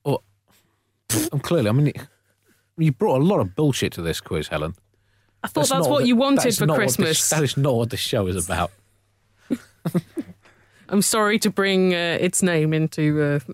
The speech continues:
Speaker 2: bullshit's trough.
Speaker 1: Right. Uh, bullshit's trough,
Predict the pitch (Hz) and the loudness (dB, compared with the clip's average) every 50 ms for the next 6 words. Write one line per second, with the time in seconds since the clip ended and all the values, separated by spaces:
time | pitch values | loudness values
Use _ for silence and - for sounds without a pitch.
0 | - 170 - _ - 190 175 175 - - 156 - - - - - - - - - | -16 -16 -14 _ 0 2 2 2 2 0 -2 -2 -2 -4 -2 -2 -2 -4 -6 -12
1 | - _ _ _ - - - 190 156 143 - - - - _ 117 113 110 101 92 | -20 _ _ _ -14 -6 -2 -2 -2 -2 -2 -6 -14 -16 _ -4 -2 0 0 -2
2 | - _ _ _ _ _ _ _ _ _ _ _ _ _ - 123 113 - 185 185 | -4 _ _ _ _ _ _ _ _ _ _ _ _ _ -6 -6 -2 0 0 0
3 | - - 120 - - - 143 - - | 0 0 -4 -4 -4 -4 -4 -4 -6